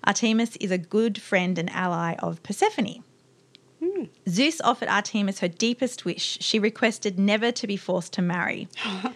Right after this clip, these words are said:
Speaker 1: This may be understood as a demand to maintain autonomy and independence. Emphasis is placed upon Artemis's chastity, but her temple rituals involved erotic dancing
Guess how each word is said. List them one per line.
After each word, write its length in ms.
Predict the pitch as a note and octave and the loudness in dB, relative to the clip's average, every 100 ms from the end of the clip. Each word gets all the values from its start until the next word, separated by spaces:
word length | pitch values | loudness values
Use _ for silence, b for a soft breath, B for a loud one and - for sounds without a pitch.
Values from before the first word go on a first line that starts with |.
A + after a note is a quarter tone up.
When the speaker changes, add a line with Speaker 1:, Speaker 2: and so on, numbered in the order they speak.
| B B B B - | B B B B 0
Speaker 1:
This 180 | B3 B3 | 0 4
may 160 | B3+ C4+ | 4 4
be 140 | B3+ | 0
understood 580 | A3+ A#3 - - G3 F3+ | -2 -2 -4 -2 0 0
as 200 | - F#3+ | 0 0
a 60 | F#3 | 0
demand 500 | F3+ F#3 F3+ F3+ F#3+ | 0 0 2 0 0
to 100 | G3+ | 2
maintain 760 | G3 A3+ G#3+ G3+ F3 F3 F3+ F3 | 2 2 0 -2 -2 0 -2 -2
autonomy 600 | F3+ F3 - A3 A3 A3 | -2 0 2 4 4 2
and 100 | G3 | 0
independence. 1000 | F3+ E3+ - D#3+ E3+ - - - - - - B B B B A3 | -2 -4 -6 -6 -6 -8 -10 -18 -16 -16 -16 B B B B 2
Emphasis 540 | A#3 A#3+ - B3 B3 | 2 2 0 0 0
is 120 | G#3 | -6
placed 380 | - G3 F3+ - | 0 2 2 0
upon 300 | F#3 F3+ F3 | -6 -2 0
Artemis's 760 | - F#3 - F#3+ F#3+ - E3+ - | 0 -2 -2 -2 -2 -2 -6 0
chastity, 720 | - A#3 - A#3+ B3 C4 C4 b b | 2 2 0 -2 0 -2 -4 b b
but 140 | - | 0
her 120 | G3 G3 | 2 0
temple 440 | - A3+ A3+ A#3+ | 2 2 2 -2
rituals 600 | F#3+ - - E3+ E3+ E3+ | -2 -4 -4 -2 -2 -2
involved 480 | - F3 F3 E3+ E3 | 0 2 2 0 0
erotic 500 | F3+ E3+ G#3 C#4+ - | -2 2 2 2 -2
dancing 680 | F3+ F3 - - F3+ F3 | -2 -2 -4 -4 -2 -2